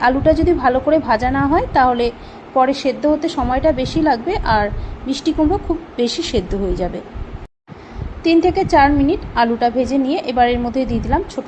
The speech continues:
এক চামচ আদা বাটা আর একটা ছোট সাইজের টমেটো কুচোনো দিয়ে দিলাম। দিয়ে একটু নাড়াচাড়া করে নিচ্ছি, টমেটোটা দিয়ে একটু ভাজা ভাজা করে নিচ্ছি,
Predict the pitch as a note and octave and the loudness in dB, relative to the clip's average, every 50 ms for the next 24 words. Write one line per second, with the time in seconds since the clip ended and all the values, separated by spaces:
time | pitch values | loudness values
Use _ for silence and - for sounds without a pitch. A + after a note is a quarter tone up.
0 | A#3+ A3+ G#3+ - - - A#3 G#3+ A3+ D#4+ - - - - - - - G#3 G#3 G#3 | 0 0 0 -2 -4 -6 -4 -2 0 -2 -2 -2 -6 -12 -12 -6 -4 -4 0 2
1 | A3+ A3+ A3+ G#3 G#3 - E4+ A4 C5+ - - - A3 G#3 G3+ G3+ G#3 - - A#3 | 2 2 2 0 0 0 -2 -2 -2 -6 -6 -2 0 0 2 0 -2 -2 -2 -4
2 | A3+ - C4 A#3+ - - C#4 D#4+ F4+ - - C4+ C4 C#4+ F4+ - - C4 A3+ G#3 | -2 -2 -6 -6 -6 -6 -4 -2 -2 -2 0 0 0 0 -2 0 0 0 0 -2
3 | G#3 G3+ G#3 G3+ - G#3 - A3 G3+ G3+ F#3+ F3 F3 F3 E3+ D3+ - F#3 - - | -2 -4 -6 -8 -8 -8 -8 -6 -6 -6 -4 -2 -2 -2 -2 -4 -8 -10 -10 -12
4 | - - - - - - - - - - - A3 C#4 D4 D4+ D4 D4 D4 - D4+ | -14 -14 -14 -14 -16 -14 -10 -10 -10 -10 -6 -2 0 2 2 2 0 0 0 0
5 | C#4 C4+ B3 B3 B3 C#4 C#4+ D4+ D4 D4+ D4+ D#4 D#4+ D4+ C4+ B3 - - - G#4+ | 2 2 2 2 2 2 0 0 0 2 2 2 2 2 0 -2 -4 -4 -4 -4
6 | B4+ - D#4 - B3 B3 - C4 - C#4 C4 C#4 C#4 B3+ - - D4 - B3+ A3 | -2 0 -2 -2 -2 -4 -6 -4 -4 -4 -4 -4 -4 -4 -2 -2 -2 0 0 0
7 | G#3 A3 A3+ A#3 A#3+ C4 C4 C4+ C#4 C#4 C4 B3+ A#3 - - - | 0 0 0 0 0 -2 -2 0 -2 -2 -2 -4 -6 -8 -6 -6